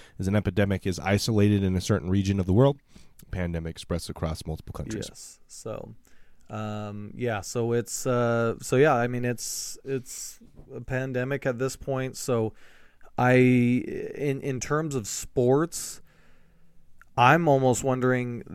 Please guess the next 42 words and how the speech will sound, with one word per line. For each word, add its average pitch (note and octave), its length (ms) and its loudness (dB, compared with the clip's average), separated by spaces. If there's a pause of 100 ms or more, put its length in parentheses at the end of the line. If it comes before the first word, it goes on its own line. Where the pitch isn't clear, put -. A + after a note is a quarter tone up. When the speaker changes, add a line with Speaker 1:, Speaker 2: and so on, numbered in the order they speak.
(140)
Speaker 2:
if A2+ 360 -4
the B2 140 2
N B2 80 0
C C#3 140 -4
double B2 220 2
A B2 60 6
will A#2+ 140 2
even A#2 220 -2
carry B2 320 0
on A#2+ 240 -6
with A2+ 120 -6
the A2+ 80 -6
tournament A2+ 600 -6
at G2+ 160 -6
this A2 180 -6
point, A2+ 300 -8
and A2 100 -6
I'm A2 160 -6
wondering A2+ 720 -6
Speaker 1:
Yeah. F2 280 2
Speaker 2:
if A2+ 180 -4
there A#2+ 160 0
will A#2 120 -2
be A2+ 340 -2
any B2+ 260 -4
sports B2+ 420 -2
played A#2+ 540 0
for A#2 180 -4
the G#2+ 140 -4
next A2 460 -6
month A2+ 340 -4
or G#2+ 60 2
Speaker 1:
Right. F2+ 100 0
Speaker 2:
so. G2 300 -6
Like, G2 200 -8
I, G#2+ 160 0
I G#2+ 180 -2
really A2+ 300 0
Speaker 1:
Oh, G#2+ 40 -2
Speaker 2:
don't A2 200 0
Speaker 1:
yeah. F2+ 100 2
Speaker 2:
know, G#2+ 360 -4